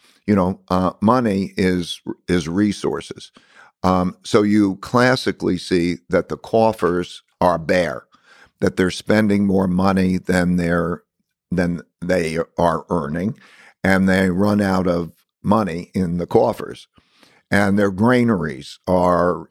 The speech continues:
empty rather than stocked so that they give them the buffer. And as that deteriorates, that's, that worsens c-, conditions.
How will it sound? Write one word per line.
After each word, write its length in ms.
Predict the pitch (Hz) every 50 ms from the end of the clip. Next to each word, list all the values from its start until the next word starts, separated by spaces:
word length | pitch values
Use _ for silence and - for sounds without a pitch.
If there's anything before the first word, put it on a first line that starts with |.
| _ -
empty 540 | 104 101 98 92 - - - 92 - _ _ -
rather 380 | - 98 101 101 104 95 98 92
than 380 | 87 95 95 90 90 92 - - _
stocked 640 | - - - - 107 92 87 73 - - _ - _ _
so 240 | - - 90 85 87
that 180 | 85 82 80 -
they 140 | 85 87
give 240 | 80 85 92 87 80
them 220 | 90 87 85 85 82
the 80 | 78
buffer. 500 | 73 87 98 107 - - 71 - - - _ _ _ _ _ _ _ - _ _ _ -
And 200 | 98 101 101 104
as 280 | 110 117 120 113 92
that 240 | - 110 101 98 -
deteriorates, 1160 | - 92 - - - 139 139 147 143 117 101 95 90 90 87 82 82 87 90 - - - - _ _ _
that's, 420 | 90 98 95 92 - - - - -
that 320 | - 101 101 95 95 - _ _ _ -
worsens 600 | 107 101 117 120 120 - - 98 95 85 - - -
c-, 100 | - 110 - _ -
conditions. 640 | - 92 95 101 120 135 - - - - - -